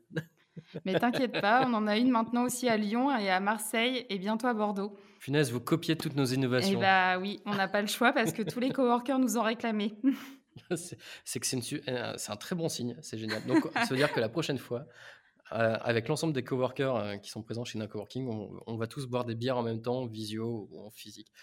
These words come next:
Speaker 1: On va se faire une grosse fête de la bière. Non, ça va être nickel. Ça va être
Speaker 2: Et
Speaker 1: très,
Speaker 2: créer
Speaker 1: très
Speaker 2: du
Speaker 1: bien.
Speaker 2: business. <laughs>
Speaker 1: <laughs>
Speaker 2: On va continuer du coup autour de ton travail quand même.
Speaker 1: Ouais.
Speaker 2: Hem,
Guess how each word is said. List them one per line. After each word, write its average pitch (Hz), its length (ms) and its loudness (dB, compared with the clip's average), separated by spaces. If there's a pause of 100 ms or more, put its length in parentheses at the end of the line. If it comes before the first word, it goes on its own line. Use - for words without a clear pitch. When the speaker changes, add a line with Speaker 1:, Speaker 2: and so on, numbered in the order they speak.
(140)
Speaker 1:
On 113 60 2
va - 40 2
se - 40 -2
faire 127 100 4
une 123 80 4
grosse 135 240 -2
fête 123 140 2
de 123 60 2
la 117 120 4
bière. 110 240 -2
Non, 117 100 -2
ça 110 120 -6
va 107 40 -2
être 104 100 -8
nickel. 104 320 -10 (180)
Ça - 100 -20
va - 40 -12
être - 40 -6
Speaker 2:
Et 214 40 2
Speaker 1:
très, - 140 -2
Speaker 2:
créer 202 80 0
Speaker 1:
très 190 60 -6
Speaker 2:
du 190 80 -8
Speaker 1:
bien. - 0 -
Speaker 2:
business. 190 600 -8
<laughs> - 160 -6
Speaker 1:
<laughs> - 720 -2 (300)
Speaker 2:
On 240 120 2
va 240 160 2
continuer 285 560 2
du 233 180 -2
coup 277 120 -6
autour 240 220 -6
de 240 40 -14
ton 226 160 -4
travail 247 420 0
quand 233 120 -2
même. 262 260 -2 (380)
Speaker 1:
Ouais. 135 180 2
Speaker 2:
Hem, 214 920 0